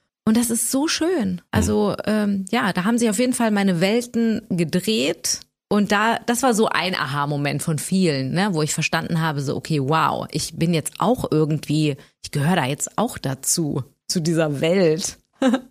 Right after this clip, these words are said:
Speaker 2: Schön. Und du hast die, diese Welt bereichert durch ganz viele verschiedene schöne Sachen. Also Alarm für Cobra elf hast du mal mitgespielt. Äh, dann gab es die Neuauflage der Traumhochzeit. Ich war damals großer Fan von Linda de Mol.
Speaker 1: Ja.
Speaker 2: Linda de Mol.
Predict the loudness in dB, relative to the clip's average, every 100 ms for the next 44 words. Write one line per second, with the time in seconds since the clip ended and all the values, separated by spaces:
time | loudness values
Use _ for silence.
0 | _ -4 2 4 2 0 4 4 4 2
1 | 2 4 6 6 6 4 4 2 2 2
2 | 2 2 2 0 2 2 2 4 6 6
3 | 6 4 4 4 4 4 4 2 0 -10
4 | -2 0 2 4 4 2 2 4 4 4
5 | 2 4 4 4 2 0 2 4 6 4
6 | 2 2 2 2 2 2 2 0 0 0
7 | 0 0 2 4 2 2 0 0 -2 0
8 | 0 0 0 0 0 2 2 2 2 2
9 | -2 -2 -2 0 2 2 4 6 6 6
10 | 4 4 4 4 4 2 2 4 6 4
11 | 4 2 2 4 2